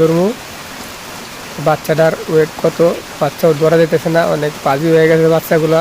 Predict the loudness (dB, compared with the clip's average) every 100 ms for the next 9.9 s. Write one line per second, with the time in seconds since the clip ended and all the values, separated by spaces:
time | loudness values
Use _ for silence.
0 | 2 2 2 2 2 0 -4 0 0 -2
1 | -14 -16 -16 -16 -16 -16 -16 -12 0 2
2 | 2 2 -2 -2 -6 -8 -12 -16 -16 -16
3 | -16 -16 -16 -16 -16 -16 -16 -16 -16 -16
4 | -16 -16 -16 -16 -16 -16 -16 -16 -16 -16
5 | -16 -16 -16 -16 -16 -16 -16 -16 -16 -16
6 | -16 -16 -16 -16 -16 -16 -16 -16 -16 -16
7 | -16 -16 -14 -2 2 2 2 0 2 4
8 | 2 2 4 6 4 0 -14 -6 -6 0
9 | 2 2 2 0 4 4 4 2 2